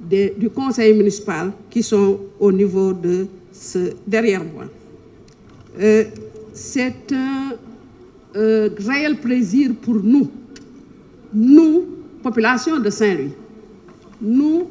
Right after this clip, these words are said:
population de la région de Saint-Louis et de l'axe nord de Saint-Louis, ainsi que l'État de la Mauritanie,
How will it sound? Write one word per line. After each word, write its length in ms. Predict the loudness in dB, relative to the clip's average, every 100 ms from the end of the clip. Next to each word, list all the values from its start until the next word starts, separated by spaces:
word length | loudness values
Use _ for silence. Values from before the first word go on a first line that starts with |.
| -8
population 640 | -10 -6 -4 -4 -2 -2 0
de 120 | 0
la 180 | 0 0
région 420 | 0 2 2 2
de 140 | -2
Saint-Louis 400 | -4 -4 -4 -4 -2
et 80 | 0
de 100 | 2
l'axe 500 | 4 2 0 -4 0
nord 400 | 2 2 0 -2
de 140 | -2
Saint-Louis, 460 | 2 2 2 0 -4 -14 -20 -20 -20 -8
ainsi 460 | -2 0 2 4 4
que 200 | 2 0
l'État 760 | 0 2 0 0 2 4 2 -2 -12 -20 -20 -20 -20 -16 0 4
de 460 | 6 4 0 4
la 160 | 6 8
Mauritanie, 580 | 8 6 4 2 2